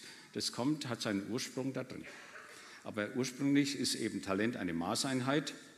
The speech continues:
und zwar eine ziemlich große Maßeinheit. Das sind sechshundert Denare. Also, nee, sechstausend Denare, also sechstausend Mal ein Tageslohn. Ja, Denare kennen wir aus anderen Gleichnissen, ne? Das ist ein Tageslohn.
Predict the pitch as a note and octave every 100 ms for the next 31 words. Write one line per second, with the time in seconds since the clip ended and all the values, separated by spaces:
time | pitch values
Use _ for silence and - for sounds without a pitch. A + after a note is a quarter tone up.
0 | - - - _ _ - A#2+ A2+ B2+ C3+
1 | C3 D#3+ D3+ - E3 E3+ C#3+ G#2+ F2+ F2
2 | E2+ E2 D#2 - - - - - A2+ A2+
3 | A2 A2 D3+ - - D#3+ E3 D#3 - A#2
4 | G#2 G2+ B2+ F2+ A2 D#3+ - - - -
5 | - G2+ G2 G2 - - A2+ F2+ - -
6 | A2+ - - D3+ E3 - G2 - - G#2+
7 | F2+ F#2+ A2 F2+ G#2 G#2+ G#2 G2 D3+ D3+
8 | - - D3+ F3 C#4 - G#2 G#2 B2+ -
9 | F#2 - B2 C3+ F#2+ - F#2+ F2 E3 -
10 | - - - - - - _ - - A#2+
11 | - E2+ E2+ A2 A#2+ - F2 D2+ - A2+
12 | C3+ A2 A2 G#2+ A2+ G#2 G#2 A2+ D#3 F2+
13 | - - - G#2+ A#2 B2+ - A#2+